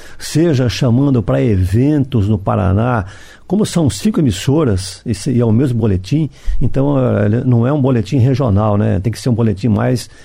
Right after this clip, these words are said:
a nível estadual. Então a gente sempre chama, é, pra, pra isso que eu falei, mas assim, o objetivo é valorizar justamente a questão do produtor rural, é, é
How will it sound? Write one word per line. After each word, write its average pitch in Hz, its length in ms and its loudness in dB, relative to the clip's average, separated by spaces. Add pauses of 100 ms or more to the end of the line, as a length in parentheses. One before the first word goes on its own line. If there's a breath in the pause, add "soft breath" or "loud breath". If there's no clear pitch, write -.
(140)
a 117 60 0
nível 127 160 4
estadual. 104 540 0 (400 loud breath)
Então 131 120 -2
a 139 40 0
gente 165 140 -2
sempre - 260 -2
chama, 139 580 0 (380 soft breath)
é, 120 640 0 (1040)
pra, 123 400 0
pra 139 140 -2
isso 131 100 -2
que 156 60 -2
eu 127 40 0
falei, 170 460 0 (240 loud breath)
mas 156 180 0
assim, 190 200 0
o 170 40 0
objetivo 175 480 0
é 185 80 0
valorizar 139 1200 0
justamente 120 640 0
a - 20 0
questão 120 460 -2
do 113 60 0
produtor 117 380 0
rural, 113 560 0
é, 107 60 -2
é 113 140 0